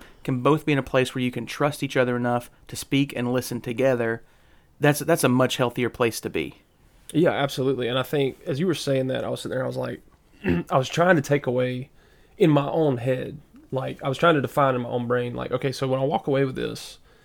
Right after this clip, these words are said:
Speaker 2: because I'm bad at listening. I'm really bad at it. I interrupt you all the time.
Speaker 1: What was that? What'd
Speaker 2: See,
Speaker 1: you say?
Speaker 2: exactly. Yeah, see, <laughs> right, exactly. Like,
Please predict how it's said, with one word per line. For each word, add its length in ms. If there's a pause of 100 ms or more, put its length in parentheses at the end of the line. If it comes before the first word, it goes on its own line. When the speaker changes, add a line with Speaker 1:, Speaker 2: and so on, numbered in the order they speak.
(300)
Speaker 2:
because 180
I'm 140
bad 280
at 100
listening. 440
I'm 160
really 320
bad 260
at 80
it. 40
I 120
interrupt 320
you 140
all 180
the 80
time. 320 (180)
Speaker 1:
What 120
was 100
that? 220 (200)
What'd 180
Speaker 2:
See, 80
Speaker 1:
you 60
say? 100
Speaker 2:
exactly. 160
Yeah, 80
see, 180
<laughs> 160
right, 240
exactly. 460
Like, 280